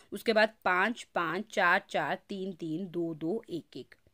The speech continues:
ठीक है। बाकी आप जो है अपने स्टिच देख लीजिए कि आपके ऊपर, अ, शोल्डर के लिए कितने स्टिच बच रहे हैं। अगर आपके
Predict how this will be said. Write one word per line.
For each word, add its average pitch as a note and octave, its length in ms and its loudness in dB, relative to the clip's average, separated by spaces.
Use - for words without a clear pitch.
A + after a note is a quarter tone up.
ठीक B3+ 140 -4
है। B3+ 100 2
बाकी A3 340 2
आप B3+ 200 8
जो B3+ 120 2
है B3+ 60 8
अपने B3+ 240 2
स्टिच - 280 -6
देख G3+ 160 -2
लीजिए F#3 300 -4
कि - 120 -4
आपके - 380 -2
ऊपर, A#3+ 520 0
अ, F#3 140 0
शोल्डर A#3 380 2
के A#3 80 -4
लिए B3+ 100 0
कितने C4+ 280 0
स्टिच C4 240 -2
बच E3+ 220 -6
रहे D#3 100 -4
हैं। D#3+ 60 2
अगर G3+ 120 2
आपके G#3+ 260 0